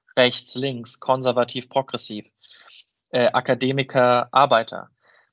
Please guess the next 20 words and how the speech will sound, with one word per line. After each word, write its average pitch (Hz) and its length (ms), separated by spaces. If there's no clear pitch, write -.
wenn 131 160
wir 135 80
nicht 135 240
anfangen, 139 480
uns 117 160
gegenseitig 131 440
zuzuhören 123 640
und 120 220
die 120 40
Komplexität - 720
der 139 80
Sachverhalte 117 580
zu - 160
erfassen 131 520
und 120 160
nicht 131 160
mit 139 100
irgendwelchen 120 400
Parolen, 120 840
ähm, 113 420